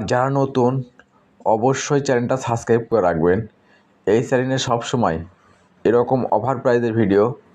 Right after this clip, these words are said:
ছাড়া হয়। আর এখানে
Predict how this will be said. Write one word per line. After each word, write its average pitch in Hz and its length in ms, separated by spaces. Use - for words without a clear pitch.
ছাড়া 110 380
হয়। 92 180
আর 117 280
এখানে 131 260